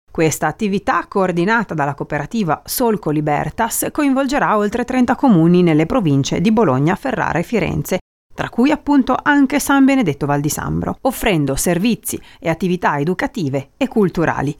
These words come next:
Le iscrizioni sono aperte fino all'otto gennaio, giorno in cui si inizieranno le attività presso la biblioteca Gastone Stefanini, tutti i mercoledì pomeriggio, dalle quattordici e trenta alle sedici e quarantacinque.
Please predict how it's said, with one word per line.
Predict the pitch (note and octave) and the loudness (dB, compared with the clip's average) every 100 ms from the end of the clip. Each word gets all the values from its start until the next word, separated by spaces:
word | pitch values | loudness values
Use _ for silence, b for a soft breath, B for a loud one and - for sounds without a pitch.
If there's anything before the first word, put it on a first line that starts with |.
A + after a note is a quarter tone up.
| B B B | B B B
Le | - | 0
iscrizioni | G#3 - A3 G#3+ A#3+ C4+ D4+ | 0 2 2 2 2 2 2
sono | A#3+ F3+ | 2 0
aperte | E3+ F3 - | 2 0 -2
fino | F3 C4 C4+ | -2 2 4
all'otto | G3+ A3 - A#3 | 4 2 0 -2
gennaio, | G#3 G#3 D#3+ B2+ C#3+ C#3+ G#3 | 2 4 2 2 2 0 2
giorno | E3+ E3 E3 | 2 4 4
in | F3+ | 2
cui | A#3+ C#4 E4+ | 2 2 2
si | - F3+ | 2 2
inizieranno | E3 E3 A3 A#3+ D4 D4 | 2 0 0 2 4 4
le | B3 | 4
attività | A#3+ C4+ D4 - B2 - | 0 -2 -2 -2 -4 -2
presso | G3 G3 - E3+ | -4 -4 -4 -2
la | |
biblioteca | E3+ F3 G3 B3+ C#4 D4+ D4 | 2 2 2 0 0 2 2
Gastone | D4 - A#3+ B3 | 2 0 2 0
Stefanini, | - C#4 C#4 A3 E3 E3 F3 - | 0 -2 2 4 4 4 0 0
tutti | C4+ B3 - D3 | 2 2 2 4
i | |
mercoledì | D3 D3 F3+ E3+ G#3 F3+ | 4 4 2 4 4 2
pomeriggio, | C#3 D3+ C#3 C3+ D3 A#3 b b | 2 2 2 0 0 -2 b b
dalle | D3 D3+ | -2 0
quattordici | F3+ - D#4 C4+ C#4+ | 0 0 0 0 0
e | D4 | 0
trenta | A#3+ A3+ A3+ - | 0 0 0 0
alle | C4+ A#3 | 0 0
sedici | C4+ A#3 A#3+ | 0 0 0
e | |
quarantacinque. | A3+ G3+ F3+ E3 - C3+ B2+ D3 | 0 2 2 0 -2 -2 0 0